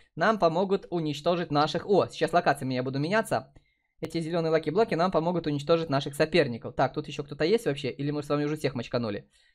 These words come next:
Нет, тут, ребята, нету никогошеньки. Мы с вами, получается, мочканули чуваков, которые тут были.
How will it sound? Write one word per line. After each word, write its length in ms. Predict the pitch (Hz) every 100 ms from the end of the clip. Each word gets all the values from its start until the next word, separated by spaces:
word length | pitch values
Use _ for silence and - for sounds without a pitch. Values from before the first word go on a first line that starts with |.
| -
Нет, 120 | 139
тут, 140 | 190 180
ребята, 300 | 165 160 151
нету 220 | 165 160
никогошеньки. 560 | 147 147 135 - 110
Мы 80 | 123
с 60 | 147
вами, 120 | 156
получается, 500 | 143 139 151 147 147
мочканули 440 | 143 143 139 143 135
чуваков, 400 | 131 127 196 196
которые 300 | 135 147 143
тут 180 | 147 151
были. 360 | 131 180 208